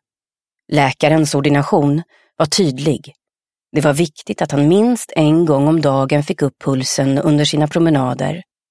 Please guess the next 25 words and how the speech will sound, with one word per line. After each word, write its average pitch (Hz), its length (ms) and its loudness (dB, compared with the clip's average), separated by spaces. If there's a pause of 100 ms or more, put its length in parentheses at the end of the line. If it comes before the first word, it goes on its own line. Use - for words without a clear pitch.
(960)
Så 185 100 0
här 180 220 2
på 220 160 -2
våren 170 600 0 (260)
var 170 100 0
ljudnivån 151 840 2
vid 147 140 2
Ätran 160 580 0
påtaglig. 170 840 -2 (600)
Det 147 80 0
brusade 151 680 0
ordentligt 151 640 0
och 139 120 -2
vattennivån 147 800 0
var 143 100 0
högre 170 440 0
än 131 100 -2
normalt. 139 720 -2 (1500)
När 202 120 4
han 220 140 2
kommit 262 320 0
en 220 100 2
bit 151 200 0
på 165 100 -2
väg 156 380 -2